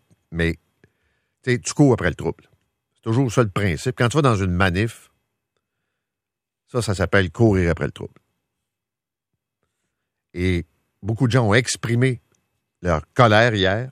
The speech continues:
avec raison. C'est épouvantable. Tu sais, il y a des cas, tu dis, quel est l'angle de la caméra, t'es pas sûr de ce qui est arrivé. Dans ce cas-là, t'as un gars qui est sous, probablement. L-, le motif, c'est un faux billet de vingt.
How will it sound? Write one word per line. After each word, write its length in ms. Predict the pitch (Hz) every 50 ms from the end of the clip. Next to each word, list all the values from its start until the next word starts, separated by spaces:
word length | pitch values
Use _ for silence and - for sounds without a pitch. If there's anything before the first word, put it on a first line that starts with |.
| - -
avec 360 | 104 107 101 117 92 - - -
raison. 460 | 117 101 131 127 107 92 85 92 117 123
C'est 120 | - -
épouvantable. 560 | 117 95 - 151 139 120 90 82 78 71 - - _ _ _ _ _
Tu 60 | _
sais, 60 | - 143
il 40 |
y 40 | 139
a 20 | 123
des 180 | 110 127 120
cas, 240 | 107 - 175 190 180 - - _ _ -
tu 80 | -
dis, 160 | 104 87 90 85
quel 200 | - 123 120 131
est 60 | 131
l'angle 220 | 117 127 135 131
de 40 | 104
la 60 | 117 101
caméra, 420 | - 107 95 95 95 87 101 117
t'es 140 | - 110 92
pas 200 | - - 120 110
sûr 220 | - - 123 123
de 60 | 110
ce 60 | 85 -
qui 60 | -
est 120 | 87 -
arrivé. 360 | 90 80 78 76 76 82 113 - _ _ _ _ _ _ _ _ _
Dans 280 | 110 107 175 202 202
ce 120 | 165 - -
cas-là, 440 | - 113 101 90 87 95 107 117 67 - _ _
t'as 100 | - 120
un 120 | 117 117 113
gars 160 | 110 151 165
qui 160 | 139 - 107
est 100 | 90 80 - _ _ _ _ _ _ _ _ _ _ _ _ _ _ _
sous, 380 | - - - - - 135 143 156 - _ _ _ _
probablement. 580 | _ - - - 107 107 101 98 92 95 113 127 - _ _ - - - - _ _ _ _ _ _ _
L-, 220 | 98 104 110 110 -
le 140 | 117 117 113
motif, 800 | 117 131 147 202 185 - - - 196 190 151 - - - - - _
c'est 200 | - - - -
un 160 | 113 107 98
faux 260 | 87 - - 175 160
billet 220 | 127 110 101 110 92
de 80 | 82
vingt. 200 | 85 87 107 127